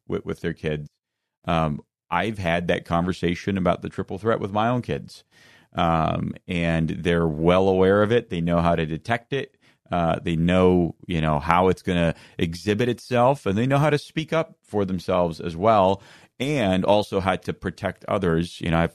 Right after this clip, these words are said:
I have three boys, and especially with my older ones who, who are of a mature enough age to understand this,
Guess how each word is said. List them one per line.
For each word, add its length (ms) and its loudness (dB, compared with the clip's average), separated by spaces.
I 60 -4
have 100 -4
three 240 0
boys, 500 2
and 120 -6
especially 320 -6
with 120 -8
my 120 0
older 220 2
ones 320 2
who, 240 -2
who 120 0
are 80 8
of 80 2
a 60 0
mature 640 2
enough 260 0
age 320 -2
to 100 -2
understand 500 0
this, 320 -2